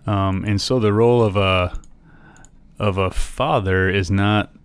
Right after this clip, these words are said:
is not like stepping into that Old Testament role of priest. The role of a father is really,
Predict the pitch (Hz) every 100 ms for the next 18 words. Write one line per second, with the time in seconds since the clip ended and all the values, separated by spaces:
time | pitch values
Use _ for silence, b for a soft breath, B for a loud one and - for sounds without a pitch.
0 | - 98 104 113 98 - - 98 - 95
1 | 101 98 - 98 98 - - 95 - 98
2 | 101 98 95 87 - - - 110 92 90
3 | - - - B B B B B B -
4 | 107 104 113 113 98 95 - 104 107 101
5 | 95 95 87 98 98 98 92 90